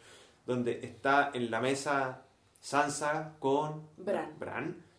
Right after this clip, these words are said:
Speaker 1: que en realidad ahí como que yo dije, "Ya, esta cuestión", o sea, e-, e-, era, e-, hubiera sido demasiado extraño que juzgaran a la, a Sansa, o sea, perdón, a Arya estando Bran al lado, porque Bran como que la
Speaker 2: Hubiera
Speaker 1: sabe.
Speaker 2: visto todo.
Speaker 1: Según él sabe todo. Eh,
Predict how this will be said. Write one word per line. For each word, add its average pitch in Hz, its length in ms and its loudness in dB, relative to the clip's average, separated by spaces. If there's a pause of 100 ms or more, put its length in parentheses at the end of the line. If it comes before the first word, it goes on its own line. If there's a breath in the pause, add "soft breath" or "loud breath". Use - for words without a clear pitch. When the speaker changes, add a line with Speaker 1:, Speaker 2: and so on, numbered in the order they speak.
(100)
Speaker 1:
que 123 80 -2
en 120 100 2
realidad 110 260 2
ahí 139 160 2
como 120 220 -2
que 110 100 -4
yo 113 100 -2
dije, 120 280 -2
"Ya, - 200 -12
esta - 140 -14
cuestión", 107 500 -14
o 95 60 -12
sea, - 300 -12
e-, 120 200 -6
e-, 117 180 -2
era, 117 320 0
e-, 117 200 -6
hubiera 127 240 2
sido 131 180 -2
demasiado 113 320 -6
extraño 127 320 -6
que 139 280 -2
juzgaran 139 440 -4
a 139 120 2
la, 135 520 2 (420 loud breath)
a 117 100 -4
Sansa, 135 540 0
o 120 40 -10
sea, 110 220 -2
perdón, 104 320 -8
a 123 140 4
Arya 151 240 2
estando 127 760 0
Bran 123 200 0
al 123 100 -2
lado, 156 180 6
porque 123 280 -2
Bran 120 380 0
como 117 220 -6
que 113 260 -8
la 117 160 -6
Speaker 2:
Hubiera 185 200 2
Speaker 1:
sabe. 180 120 -2
Speaker 2:
visto 226 200 -10
todo. 196 280 -8
Speaker 1:
Según 123 360 -2
él 127 200 -2
sabe 127 240 -2
todo. 156 320 0 (380 loud breath)
Eh, 120 560 2